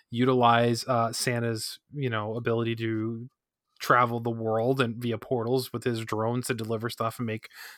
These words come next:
Christmas every day. So it's very, like, tongue in cheek and almost relatable to, uh,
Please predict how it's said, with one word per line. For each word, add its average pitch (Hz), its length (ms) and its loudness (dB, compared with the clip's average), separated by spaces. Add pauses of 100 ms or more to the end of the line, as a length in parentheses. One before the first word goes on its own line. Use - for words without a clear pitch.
(100)
Christmas 123 360 -2
every 117 240 6
day. 104 220 0
So 143 100 -4
it's 131 80 -2
very, 175 260 6
like, 127 200 2
tongue 139 220 4
in 123 100 2
cheek 139 300 -2
and 117 100 -2
almost 117 260 -4
relatable 107 540 -4
to, 107 260 -8
uh, 101 180 -10